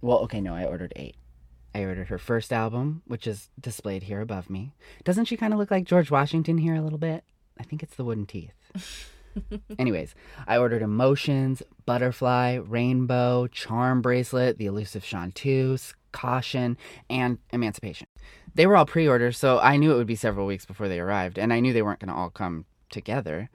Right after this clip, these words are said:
So I get my first email about a shipment headed my way, and I am so excited because they were sending me Butterfly and Rainbow, which, honestly, Rainbow was the one that I was most excited about, solely for the picture of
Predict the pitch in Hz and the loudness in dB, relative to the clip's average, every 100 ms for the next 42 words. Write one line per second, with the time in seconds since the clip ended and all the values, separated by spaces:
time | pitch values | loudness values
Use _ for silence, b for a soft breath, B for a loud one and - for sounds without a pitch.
0 | b b b - 117 123 117 113 160 - | b b b 0 2 2 -2 0 -2 -2
1 | - 143 165 95 98 90 - 127 110 113 | 0 2 4 2 -2 -6 -6 -8 -8 -6
2 | 107 101 98 117 107 98 - 104 110 110 | -6 -4 -4 -6 -6 -10 -12 -10 -8 -8
3 | 92 - 113 127 - 92 87 - 110 104 | -12 -12 -8 -8 -6 -8 -8 -10 -10 -8
4 | 98 104 101 101 104 101 92 101 113 127 | -6 -6 -4 -6 -4 -6 -4 -6 -4 0
5 | 117 110 101 95 92 85 113 107 - - | 0 0 -2 -4 -6 -4 -6 -6 -8 -2
6 | 131 135 160 160 B B - 117 120 135 | -2 -2 -4 -6 B B -4 0 2 2
7 | 135 127 117 110 104 95 92 98 92 - | 0 -2 -2 -2 -2 -6 -6 -8 -8 -14
8 | - 90 95 107 110 - 117 120 120 104 | -10 -8 -6 -6 -6 -4 -2 -2 -2 -6
9 | 95 95 - 104 - 98 92 | -8 -10 -6 -6 -4 -6 -8